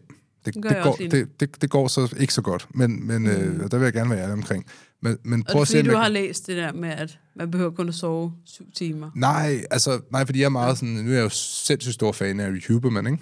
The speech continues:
Speaker 2: Mm.
Speaker 1: Og han siger jo, altså, alt mellem syv og ni timer, altså, og det er forskelligt fra person til person. Og jeg tror, mit sweet spot er sådan noget otte og en halv. Det er sådan, har jeg fundet ud af. Det kan mærke, det er der, jeg typisk ser, at jeg har det godt i løbet af en dag, hvis jeg sover otte og en halv time.
Speaker 2: Ja.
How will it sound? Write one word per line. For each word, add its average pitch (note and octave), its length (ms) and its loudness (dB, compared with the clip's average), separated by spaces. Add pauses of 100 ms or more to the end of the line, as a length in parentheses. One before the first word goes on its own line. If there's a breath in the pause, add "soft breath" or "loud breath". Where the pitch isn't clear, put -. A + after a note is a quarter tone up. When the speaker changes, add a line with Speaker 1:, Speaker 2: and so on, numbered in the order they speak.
(120)
Speaker 2:
Mm. G#3 180 0 (640)
Speaker 1:
Og G#2 100 -4
han G#2 220 4
siger G2+ 260 2
jo, F#2 180 0
altså, - 200 -6
alt G#2+ 240 -4
mellem G#2 180 -4
syv - 260 -2
og G2+ 80 -2
ni G2 200 -2
timer, G2+ 440 0
altså, - 220 -6
og G2 180 -6
det B2 60 2
er A#2 40 4
forskelligt - 440 -4
fra F#2+ 60 -4
person F#2+ 300 -4
til - 60 -14
person. G#2+ 360 -6
Og A#2 120 -4
jeg E3 100 4
tror, D3+ 160 0
mit C#3+ 180 2
sweet A2+ 220 2
spot G2+ 260 -2
er - 60 -12
sådan - 160 -8
noget F#2+ 140 -4
otte G2 100 -4
og - 40 -12
en - 40 -10
halv. F#2 120 -6 (760)
Det B2 60 2
er A2 40 2
sådan, A2 140 -2
har G#2+ 120 -2
jeg G2 100 -2
fundet G#2 200 -4
ud C3+ 60 2
af. B2+ 80 0
Det A#2 120 -4
kan B2 100 -2
mærke, A2+ 220 -2
det B2 80 -2
er C3 100 4
der, A2 80 -2 (280)
jeg G#2+ 80 0 (140)
typisk C#3+ 400 0
ser, - 260 2
at F#2+ 120 -12
jeg A2 80 -6
har G#2+ 200 -4
det - 140 -20
godt G2+ 320 -4 (120)
i A#2 80 -6
løbet G2+ 280 0
af G#3 40 -2
en D#3+ 60 -6
dag, C#3+ 220 0
hvis - 160 -6
jeg B2 60 -2
sover A2+ 320 0 (340 soft breath)
otte A2+ 200 0
og - 20 -4
en - 40 -2
halv G#2 120 -6
time. - 240 -10 (260)
Speaker 2:
Ja. E3+ 100 -2